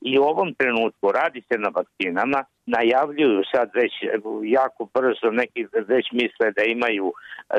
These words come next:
supstrat za, e, vakcinaciju, ali ipak treba da prođu meseci. Nije realno da pre leta dve hiljade prve godine vakcina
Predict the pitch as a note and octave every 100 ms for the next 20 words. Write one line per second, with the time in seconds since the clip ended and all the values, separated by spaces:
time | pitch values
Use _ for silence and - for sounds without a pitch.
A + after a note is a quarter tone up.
0 | - A#2 - _ A2 F2+ - G2+ F2 G#2
1 | F2+ - - - - A2 _ F2+ G#2+ -
2 | A2+ G#2 A#2+ - A#2 G2+ C#3+ D3+ - D3
3 | C3+ C3 B2 - C3 C3 A2+ G#2+ G2 -
4 | B2+ C3+ C3 B2+ D3+ C#3 B2+ C3+ C#3+ B2
5 | A#2+ G#2+ - - - A2+ G#2+ _ C3 C3+
6 | A2+ - _ A2 A2+ B2+ C#3 _ G2+ F2+
7 | - _ B2 A#2+ A2 A2+ A2 G#2 F2+ -
8 | _ _ A2+ A2+ G2+ F2+ G#2 A2+ A#2 A2
9 | G#2+ - _ _ G2+ G#2 - A2+ G#2+ A2